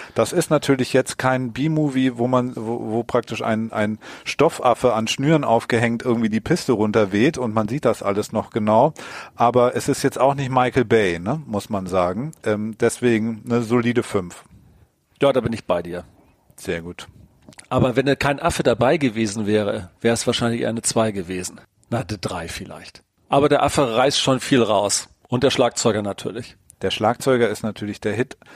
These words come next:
Speaker 1: Also vor allem die, die Band ist gar nicht so schlecht, ne? Also die machen eigentlich ganz ordentlichen Sound.
Speaker 2: Fand ich auch. Das
Speaker 1: Das ist
Speaker 2: war
Speaker 1: so
Speaker 2: auf jeden
Speaker 1: Green
Speaker 2: Fall
Speaker 1: Day, äh, Blink-mäßig.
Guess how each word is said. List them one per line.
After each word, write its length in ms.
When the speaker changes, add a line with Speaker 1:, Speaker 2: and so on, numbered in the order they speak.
Speaker 1:
Also 200
vor 160
allem 200
die, 220
die 160
Band 320
ist 140
gar 160
nicht 120
so 120
schlecht, 400
ne? 180
Also 260
die 120
machen 320
eigentlich 240
ganz 220
ordentlichen 400
Sound. 440
Speaker 2:
Fand 180
ich 80
auch. 200
Das 60
Speaker 1:
Das 140
ist 80
Speaker 2:
war 80
Speaker 1:
so 40
Speaker 2:
auf 100
jeden 100
Speaker 1:
Green 100
Speaker 2:
Fall 100
Speaker 1:
Day, 440
äh, 40
Blink-mäßig. 1040